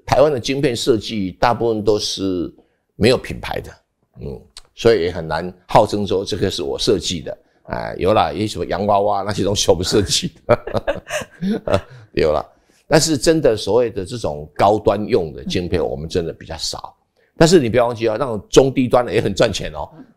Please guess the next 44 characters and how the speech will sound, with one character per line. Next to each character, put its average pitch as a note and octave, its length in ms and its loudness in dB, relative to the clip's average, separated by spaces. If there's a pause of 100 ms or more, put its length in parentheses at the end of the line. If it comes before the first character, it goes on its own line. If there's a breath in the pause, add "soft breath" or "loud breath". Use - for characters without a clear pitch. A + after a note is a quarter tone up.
啊， - 340 -4 (280)
有 G#2 120 2
时 - 100 6
候 B2+ 60 6
高 C#3 160 6
端 C#3+ 160 2
不 D#3+ 100 0
一 C3+ 40 2
定 B2+ 120 -2
赚 A#2+ 220 2
钱 F#2 180 -2
哦。 F2 80 -8
你 F#2 80 -8
看 B2 160 2
那 B2 100 0
个 G#2 300 0 (260 soft breath)
英 C3+ 140 2
特 A3 140 4
尔 A2 80 4
做 B2+ 160 2
高 A#2+ 200 2
端 A#2 180 2
的， A2+ 80 -10
做 A#2+ 200 4
的 G#2 100 -2
那 A2 180 -6
气 B2 200 0
喘 F#2 200 0
吁 - 180 0
吁， G#2 200 -2
有 E2 100 0
没 C#2+ 120 -8
有？ C2+ 160 -10 (1800 loud breath)
这 G3+ 140 8
两 A2 180 6
个 G2+ 140 -4
美 E2+ 180 -8
国 F2 180 0
总 G#2+ 220 -2
统 E2 160 -2
候 G2 180 2
选 A#1+ 220 -8
人 A#1+ 220 -6
哈， C2 280 -8